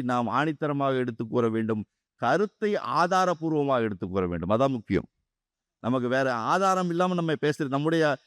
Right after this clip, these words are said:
இலக்கியங்களின் ஆதாரங்களை நாம் ஒப்பீட்டு செய்து பேசுகிறோம். அந்த இலக்கிய ஆதாரங்களை நம்முடைய, அ, தொழில் எச்சங்களையும் ஒப்பீடு செய்து நாம் நம்முடைய இந்த உலகத்திற்கு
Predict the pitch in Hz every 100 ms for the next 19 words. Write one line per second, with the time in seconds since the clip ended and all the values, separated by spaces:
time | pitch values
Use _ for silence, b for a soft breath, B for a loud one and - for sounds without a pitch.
0 | _ - 160 190 196 185 170 160 143 135
1 | 170 180 175 160 156 143 135 156 208 196
2 | 165 - 156 135 143 123 127 127 123 117
3 | 113 113 151 185 185 185 156 151 151 143
4 | 135 127 120 - _ - 120 147 147 143
5 | 127 107 - _ _ - 120 123 113 175
6 | 214 208 170 208 196 175 165 160 156 135
7 | 147 220 220 190 175 170 156 147 139 139
8 | 131 127 127 143 180 185 170 143